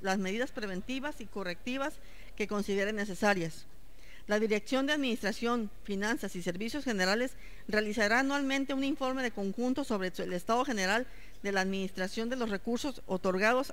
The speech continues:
a grupos parlamentarios y diputados independientes, en su caso, <clears throat> e informará a la presidencia de la mesa directiva, la mesa directiva. Los informes deben ser publicados en la página de internet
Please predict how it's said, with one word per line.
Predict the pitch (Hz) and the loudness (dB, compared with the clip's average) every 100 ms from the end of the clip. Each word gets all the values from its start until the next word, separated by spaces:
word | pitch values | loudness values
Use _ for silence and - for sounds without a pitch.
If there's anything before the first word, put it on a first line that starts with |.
| - | 0
a | 190 | 0
grupos | 196 208 247 | 2 0 -2
parlamentarios | 233 196 185 196 233 254 285 - - - | -2 -2 -2 0 0 0 -2 -6 -10 -6
y | 214 | -2
diputados | 196 180 180 214 240 | -2 -2 0 2 2
independientes, | 214 196 185 185 208 202 160 - - | 2 2 0 2 2 2 -2 -6 -4
en | 185 | -2
su | 208 185 | -2 0
caso, | 226 262 311 - - - - - | 0 0 -4 -6 -8 -10 -8 -4
<clears throat> | - 233 175 - - - - - - | -4 -4 -6 -8 -10 -10 -10 -8 -2
e | 220 | 0
informará | 208 214 190 190 233 | 0 0 0 2 2
a | |
la | 262 | 2
presidencia | 233 214 190 208 262 | -2 -4 -2 0 0
de | 233 | 0
la | 185 | 0
mesa | 185 208 | -2 -2
directiva, | 240 190 180 226 262 277 - - - - - - - - - - - - - | -2 -4 -4 -2 -2 -4 -8 -10 -10 -10 -10 -10 -10 -10 -10 -10 -10 -10 -8
la | 196 | -4
mesa | 196 240 | -2 0
directiva. | 233 190 208 165 165 - - | 0 -2 -4 -4 -6 -8 -2
Los | 220 233 | 0 2
informes | 226 254 277 302 | 2 2 0 0
deben | 302 294 | -2 -2
ser | 294 285 | 0 -2
publicados | 294 240 208 240 269 | -2 -4 0 0 0
en | 240 | -2
la | 190 | -2
página | 220 233 254 | -2 -2 0
de | 214 | 0
internet | 196 185 202 240 | 0 -2 0 -2